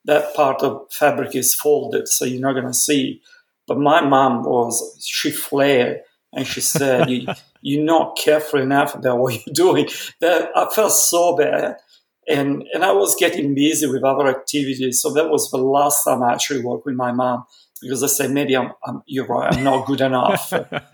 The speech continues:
Speaker 1: So you're probably right. Uh, she was super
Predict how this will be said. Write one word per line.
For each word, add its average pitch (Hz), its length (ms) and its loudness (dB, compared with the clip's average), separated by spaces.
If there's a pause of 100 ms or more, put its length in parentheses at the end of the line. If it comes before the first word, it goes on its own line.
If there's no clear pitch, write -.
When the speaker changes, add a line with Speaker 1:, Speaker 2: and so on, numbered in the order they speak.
(500)
Speaker 1:
So 147 420 4
you're 185 160 -4
probably 196 440 0
right. 165 460 0
Uh, 139 360 -2 (120)
she - 300 -6
was 143 420 0
super 151 600 0